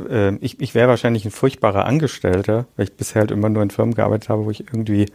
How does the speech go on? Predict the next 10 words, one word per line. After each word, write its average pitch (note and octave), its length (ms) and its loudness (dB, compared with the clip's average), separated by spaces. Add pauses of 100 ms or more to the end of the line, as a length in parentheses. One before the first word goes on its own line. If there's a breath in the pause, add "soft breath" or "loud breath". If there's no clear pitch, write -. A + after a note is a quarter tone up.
(520 loud breath)
entscheidend, A2 760 0
äh, A2 240 0
in G#2+ 80 0
der G#2 100 2
Gründung A#2 380 2
irgendwie G2+ 280 -2
mitbeteiligt G2+ 800 -6
war. G#2 280 -2
Und, G#2 420 -2
ähm, F#2+ 600 2